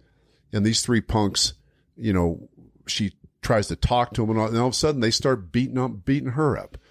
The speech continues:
It's like, man, I'm not trying to see that anymore. I mean, that's, I mean, a reasonable American, when you see stuff like that, you become very, very angry. When you see George Floyd and his position with a knee on his neck, you become very, very angry. So I get the anger.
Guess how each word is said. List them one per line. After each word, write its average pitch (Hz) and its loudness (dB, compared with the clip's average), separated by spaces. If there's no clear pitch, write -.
It's - -8
like, 135 2
man, 143 2
I'm 185 2
not 180 0
trying 107 0
to 82 -4
see 120 2
that 82 0
anymore. 78 -10
I 87 -10
mean, 101 0
that's, 131 0
I 131 -4
mean, 135 2
a 117 4
reasonable 147 2
American, 101 2
when 90 -2
you 135 -2
see 143 0
stuff 127 -2
like 110 0
that, 110 2
you 117 0
become 110 2
very, 104 4
very 92 2
angry. 85 -4
When 110 2
you 131 2
see 120 2
George 120 2
Floyd 113 2
and 90 -2
his - 0
position 113 2
with 104 0
a 87 0
knee 117 2
on 101 0
his 95 -6
neck, 107 0
you 131 -2
become 123 -2
very, 104 2
very 90 -2
angry. 78 -4
So 127 2
I 139 2
get 139 -2
the - -2
anger. 110 -2